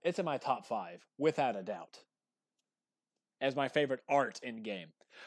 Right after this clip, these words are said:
But the Vegito himself can carry himself on whatever team you put him on, well, that he fits into,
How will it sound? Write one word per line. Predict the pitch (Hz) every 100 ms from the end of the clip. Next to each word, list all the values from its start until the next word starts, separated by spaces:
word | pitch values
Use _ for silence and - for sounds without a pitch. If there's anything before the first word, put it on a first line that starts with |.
| -
But | 165
the | 165
Vegito | 143 156 269 285
himself | 208 160 - 165 127 - _ _
can | - 220
carry | 170 185 180 143 123
himself | 101 - 120 107 - - -
on | 156 175
whatever | 147 165 170 151
team | - 151 131
you | 127
put | - 113
him | 104 98
on, | 82 - _ _ _
well, | 147 135
that | 135 139
he | 139
fits | - 123 -
into, | 95 87 78